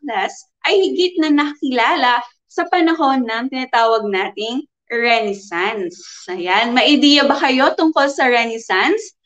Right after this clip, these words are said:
Maaari niyo bang ilagay ito sa ating comment section? Okay, ituloy natin. Ano nga ba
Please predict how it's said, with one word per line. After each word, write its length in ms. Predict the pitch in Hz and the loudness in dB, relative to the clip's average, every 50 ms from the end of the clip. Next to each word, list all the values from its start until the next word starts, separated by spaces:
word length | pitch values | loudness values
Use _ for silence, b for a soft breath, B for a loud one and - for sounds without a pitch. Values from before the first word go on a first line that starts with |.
| _ _ - | _ _ -2
Maaari 480 | 262 285 269 277 294 294 285 294 294 285 | 0 2 2 2 2 2 4 4 4 4
niyo 80 | 277 | 2
bang 240 | - 269 269 - - | 2 2 0 0 0
ilagay 400 | 269 247 240 233 240 240 233 240 | 0 0 0 0 0 -2 -4 -4
ito 100 | 233 240 240 | -4 -6 -6
sa 340 | 240 - - - - 208 202 | -6 -8 -8 -4 -2 -2 -2
ating 220 | 208 208 214 214 220 - _ _ _ _ _ _ _ - | -4 -4 -8 -8 -10 -12 _ _ _ _ _ _ _ 0
comment 400 | 330 320 330 320 320 320 311 311 | 2 2 4 4 2 2 0 0
section? 720 | - - - - - - - - - 208 233 277 370 466 - _ _ _ _ _ _ _ _ _ _ _ _ _ _ _ _ _ _ _ - | -2 -4 -6 -6 -4 -8 -4 0 0 2 2 2 0 -4 -6 _ _ _ _ _ _ _ _ _ _ _ _ _ _ _ _ _ _ _ -10
Okay, 240 | 196 185 170 - _ _ - | -8 -8 -8 -8 _ _ -4
ituloy 420 | - 277 269 311 302 294 294 294 294 | -4 -4 -2 0 2 4 4 6 6
natin. 480 | 294 269 262 269 262 240 269 349 427 466 _ _ _ _ - | 4 4 2 0 0 0 2 2 0 -2 _ _ _ _ -2
Ano 180 | 339 415 453 508 - 415 | 0 0 0 0 0 0
nga 80 | 349 330 254 | 0 2 2
ba 120 | 247 277 | 2 2